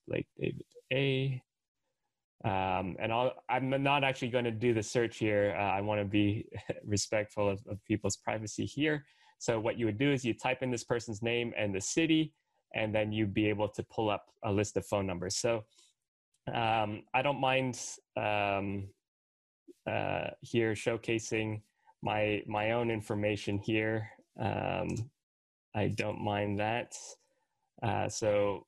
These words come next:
I'll show you, I'll illustrate how it works here. So for me, type in my name, the city, and then you will get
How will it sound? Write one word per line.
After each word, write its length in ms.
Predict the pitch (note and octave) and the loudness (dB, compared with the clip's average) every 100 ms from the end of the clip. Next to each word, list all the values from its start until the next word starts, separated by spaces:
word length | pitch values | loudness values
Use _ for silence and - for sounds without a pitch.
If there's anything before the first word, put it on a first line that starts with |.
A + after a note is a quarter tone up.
| - | -4
I'll 120 | G#2+ | -4
show 260 | - A2+ A2 | -2 0 2
you, 180 | G#2+ | 2
I'll 180 | G2 G2+ | 2 0
illustrate 540 | A2 G#2+ - A#2 G#2 G2+ | 0 -2 -4 0 0 0
how 140 | G#2 | -2
it 100 | G2 | 0
works 240 | G#2+ G2+ | -2 -2
here. 320 | - B2+ B2 B2 | -2 2 2 0
So 200 | - G#2 | -2 -2
for 240 | - G#2+ | 0 -2
me, 420 | G2+ C3 C#3 C3+ - _ _ _ | 0 0 2 0 -4 _ _ _
type 200 | A2 G2+ | -6 -4
in 80 | G#2 | -2
my 120 | G2 | 0
name, 520 | G2+ A#2 A#2+ B2 A#2+ B2+ _ _ _ | 2 2 2 0 -4 -8 _ _ _
the 100 | - | -2
city, 600 | - - D3+ D3+ D3+ C#3+ - _ _ _ _ _ | 0 2 4 4 4 0 -10 _ _ _ _ _
and 220 | A2 A2 | -2 2
then 200 | A2+ A2+ | 2 2
you 140 | A#2 G#3+ | 0 2
will 140 | A3 | 2
get 240 | E3+ - | 2 0